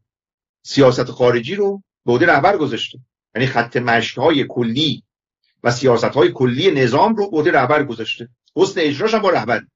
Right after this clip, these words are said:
یعنی آیا درست داریم عمل می‌کنیم یا نه؟ <clears throat> به همین دلیله که اگر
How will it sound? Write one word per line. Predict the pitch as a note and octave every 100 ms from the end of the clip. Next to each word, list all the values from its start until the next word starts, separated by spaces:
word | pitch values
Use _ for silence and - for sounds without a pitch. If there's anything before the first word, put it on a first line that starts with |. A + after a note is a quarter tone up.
| _ _ _
یعنی | A#2+ C#3
آیا | C#3+
درست | B2 D3 -
داریم | G#3
عمل | G#3 G3+
می‌کنیم | G3 G3 F#3+ F#3+
یا | D3+
نه؟ | B2 _ _
<clears throat> | A#2 A2 A2+ _ _ _ _ _ _ _ _ _ _ _ _ _ _ _ _ _ _ _ _ _ _ _ _ _ _ _ _
به | A#2
همین | F3+ A3+
دلیله | F#3 D3+ C#3+
که | C3+
اگر | C3+ C3+ B2